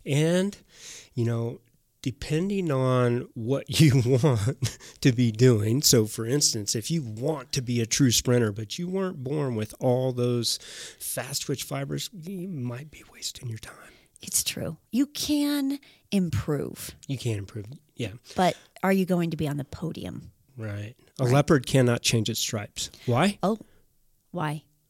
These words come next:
Speaker 1: Leopards don't have stripes.
Speaker 2: There you go, folks. And that's the end.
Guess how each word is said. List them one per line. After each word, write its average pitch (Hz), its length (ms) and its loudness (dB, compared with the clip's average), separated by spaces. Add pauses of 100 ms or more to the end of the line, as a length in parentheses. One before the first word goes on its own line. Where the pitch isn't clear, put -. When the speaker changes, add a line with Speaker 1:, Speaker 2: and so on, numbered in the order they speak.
(200)
Speaker 1:
Leopards 120 260 -2
don't 120 160 0
have 139 160 0
stripes. - 400 -10 (580)
Speaker 2:
There 180 180 0
you 226 180 4
go, 185 220 4
folks. - 400 -2
And 180 140 0
that's 190 280 0
the 220 200 2
end. 214 400 0